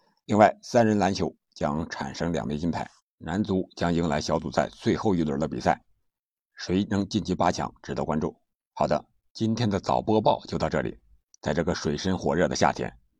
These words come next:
让我们继续为中国奥运健儿摇旗呐喊。在昨天的比赛中，我十岁的小儿子和七十多岁的老父亲一直坐在电视机前为中国跳水队和射击队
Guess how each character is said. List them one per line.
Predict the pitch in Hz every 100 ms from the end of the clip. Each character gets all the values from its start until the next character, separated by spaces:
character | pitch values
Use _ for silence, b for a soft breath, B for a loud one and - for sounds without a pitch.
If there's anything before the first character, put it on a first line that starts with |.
| _ _ -
让 | 90
我 | 78
们 | 69 82
继 | 113 90
续 | 92
为 | 80 76
中 | - 110
国 | 87
奥 | 85 101
运 | 87 85
健 | 92
儿 | 64 58 - _ _
摇 | 73 65 69
旗 | - 69
呐 | 69
喊。 | - - _ _ _ _ _ _ _ _
在 | - 80
昨 | 104 95
天 | 107 95
的 |
比 | 87 80
赛 | 90 76
中， | 73 76 76 78 - _
我 | 78 71 67 67
十 | - -
岁 | 80 85
的 | 76
小 | -
儿 | 52 62 90
子 | - -
和 | - 55 55 57 58 - -
七 | - -
十 | 78
多 | 67
岁 | 71
的 | 65
老 | 53 55
父 | 78
亲 | - - - _ _ _ _ _
一 | 76
直 | 76 76
坐 | 80 80
在 | 67
电 | - 80
视 | 78
机 | 101 90
前 | - 58 - _
为 | - 64
中 | - 87 85
国 | - 65
跳 | - 78
水 | -
队 | - -
和 | -
射 | - -
击 | 85
队 | 85 -